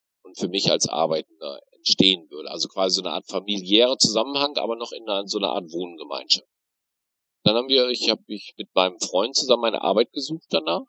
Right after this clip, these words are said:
haben dann eine gefunden, nämlich in Jugendhof Osterndorf, das war hier in der Nähe in Beverstedt.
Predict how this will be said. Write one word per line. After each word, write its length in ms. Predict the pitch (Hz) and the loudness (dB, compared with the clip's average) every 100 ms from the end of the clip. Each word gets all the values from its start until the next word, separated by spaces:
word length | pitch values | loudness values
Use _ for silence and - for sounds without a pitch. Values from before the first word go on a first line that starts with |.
| _ _ _ _ - - | _ _ _ _ 2 4
haben 180 | 127 | 4
dann 160 | 123 117 | 4 4
eine 220 | 98 113 | 2 0
gefunden, 600 | 107 - 120 131 156 165 | 0 0 -2 -4 -6 -4
nämlich 380 | 147 127 120 - | -4 -2 -6 -10
in 100 | 104 98 _ 107 | -12 -18 _ -12
Jugendhof 380 | 117 113 101 80 | -12 -10 -10 -2
Osterndorf, 640 | 107 - 139 135 143 170 - | 2 4 2 0 -2 -4 -4
das 200 | 113 - | -4 -2
war 120 | 101 | -2
hier 140 | 104 | -2
in 80 | 98 | -4
der 80 | 95 | -6
Nähe 240 | 98 101 | -4 -6
in 80 | 95 | -4
Beverstedt. 680 | 92 104 131 - 185 - | 0 2 2 2 0 -2